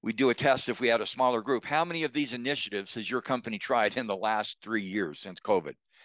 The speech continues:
Agility, yes. Technology, A I, that's a hot topic. Diversity, hybrid work, leadership, culture, leader, reskilling, customer focus, skill-based organization. Whoa.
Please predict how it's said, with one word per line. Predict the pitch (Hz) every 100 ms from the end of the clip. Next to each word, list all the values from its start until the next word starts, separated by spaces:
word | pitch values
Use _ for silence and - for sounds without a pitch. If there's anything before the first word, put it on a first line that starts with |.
| - - _
Agility, | - 104 156 135 92
yes. | 90 120 92
Technology, | - 123 156 147 135 110 120
A | 143 131
I, | 113 90
that's | 110 -
a | 104
hot | 113
topic. | - 113 - 98
Diversity, | 127 117 139 - 90 85
hybrid | 127 131 123
work, | 107 101 87
leadership, | 139 139 120 - 85 _ - - _
culture, | 151 151 - 98 92 98
leader, | 113 117 160 143 107
reskilling, | 101 165 151 - 160 127 98 85
customer | - 151 - 135
focus, | 117 135 120 98 - _ - - _
skill-based | - - 180 147 139 156
organization. | 135 127 113 120 98 87
Whoa. | 107 147 104